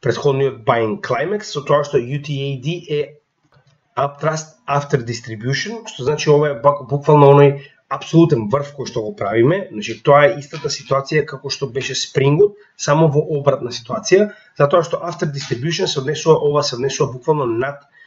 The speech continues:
самото поле. Гледате, значи, цената испаѓа надвор од рамките на овие трейдинг, е, ренџови, овој трейдинг рендж, и на тој начин фактички вие добивате, е,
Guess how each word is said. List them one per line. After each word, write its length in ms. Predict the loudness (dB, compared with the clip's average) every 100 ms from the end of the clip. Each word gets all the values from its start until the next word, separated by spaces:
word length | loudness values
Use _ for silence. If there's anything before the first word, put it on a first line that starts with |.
| _
самото 460 | -4 0 2 0 0
поле. 240 | 2 2 0
Гледате, 380 | -4 -6 -8
значи, 180 | -10 -8
цената 320 | -2 -2 -2
испаѓа 540 | -6 -8 -4 -2 -2 -4
надвор 480 | -6 -6 -6 -8 -6
од 160 | -4
рамките 460 | -2 -4 -8 -6 -4
на 160 | -4 -4
овие 260 | -6 -6
трейдинг, 460 | -6 -6 -4 -6 -8
е, 260 | -8 -6 -4 -4
ренџови, 480 | -4 -2 -2 -2 -4 -12 _ _ -2
овој 280 | 4 4 6
трейдинг 360 | 2 2 0
рендж, 400 | -2 -4 -6 -10 -14 _ _ _ _
и 140 | 2 2
на 100 | 2
тој 220 | 4 4
начин 260 | 4 -2
фактички 640 | -4 -8 -8 -8 -6 -8 -8
вие 400 | -14 -8 -4 -4
добивате, 560 | -6 -10 -4 0 0 -2
е, 120 | -8